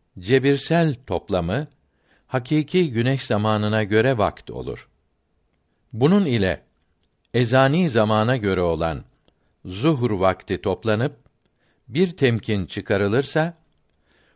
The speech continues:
bu namazın ezani zamanına göre şer'i vakti elde edilir. Mecmu on ikiden fazla olursa, bu fazlalık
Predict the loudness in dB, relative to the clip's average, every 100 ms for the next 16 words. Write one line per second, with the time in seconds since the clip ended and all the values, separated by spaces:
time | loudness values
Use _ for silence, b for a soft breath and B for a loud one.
0 | _ 0 2 2 0 0 -2 -4 -10 _
1 | _ _ _ 0 0 2 2 2 0 0
2 | 0 2 0 0 0 -2 -2 0 0 -2
3 | -6 _ _ -16 -4 2 2 2 0 2
4 | 0 0 -2 -2 -2 -4 -6 -6 -10 -14
5 | -16 _ _ _ _ _ _ _ _ _
6 | -2 0 0 0 0 0 0 0 0 -2
7 | -2 -2 -2 0 -2 -2 -4 -2 -4 -2
8 | -4 -6 _ _ _ _ _ -8 -6 0
9 | 0 2 -2 -2 -4